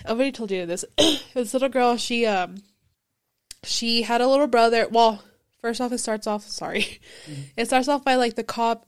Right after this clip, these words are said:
Speaker 1: uh, he was, like, so this, like, investigation, like, threw him completely off. He,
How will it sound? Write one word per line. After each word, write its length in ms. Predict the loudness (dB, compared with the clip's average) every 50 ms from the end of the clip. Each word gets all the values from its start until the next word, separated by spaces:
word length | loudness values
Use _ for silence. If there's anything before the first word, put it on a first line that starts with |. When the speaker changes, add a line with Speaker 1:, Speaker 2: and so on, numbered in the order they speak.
| _ _ -4
Speaker 1:
uh, 340 | -2 -2 -2 -2 -2 -4
he 140 | -4 -6 -6 -6
was, 160 | -6 -4 -4
like, 200 | -2 -4 -4 -4
so 180 | -6 -8 -10 -10 -8
this, 200 | -8 -8 -6 -6
like, 140 | -6 -6
investigation, 480 | -4 -4 -4 -6 -6 -6 -6 -6 -6 -6
like, 220 | -8 -8 -8 -6
threw 140 | -2 -2 -2
him 140 | -2 -2 -8
completely 420 | -10 -10 -6 -4 -2 -2 0 2 2
off. 220 | 2 2 2 0
He, 120 | -4 -10